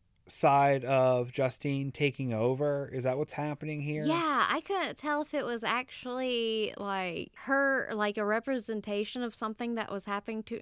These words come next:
Speaker 2: happening to her psyche, or if it was actually happening in real life,
Speaker 1: Yeah.
Speaker 2: because, um, she wakes up and she goes down and sees that they're having this little weird party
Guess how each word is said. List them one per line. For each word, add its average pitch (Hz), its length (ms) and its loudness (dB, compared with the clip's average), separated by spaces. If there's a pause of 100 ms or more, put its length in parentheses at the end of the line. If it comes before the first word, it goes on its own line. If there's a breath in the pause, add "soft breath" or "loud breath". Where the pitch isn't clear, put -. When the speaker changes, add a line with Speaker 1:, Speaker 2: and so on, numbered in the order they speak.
(120)
Speaker 2:
happening 214 520 -6
to 214 100 -8
her 202 160 -2
psyche, 247 580 -4 (340 loud breath)
or 247 340 4
if - 180 -4
it 240 100 -2
was 202 160 -4
actually 208 380 0
happening 196 440 -2
in 175 160 -6
real 165 180 -4
life, 175 480 0
Speaker 1:
Yeah. 131 240 2
Speaker 2:
because, 175 760 -2
um, 175 420 -2
she - 260 -8
wakes 202 380 0
up 240 320 -2
and 185 120 -6
she 208 160 -8
goes 180 320 -4
down 175 600 -4
and 180 260 -6
sees 175 300 -6
that - 140 -10
they're 175 140 -2
having 180 380 -6
this 175 200 -8
little 165 440 -6 (320 soft breath)
weird 214 360 6
party 185 640 2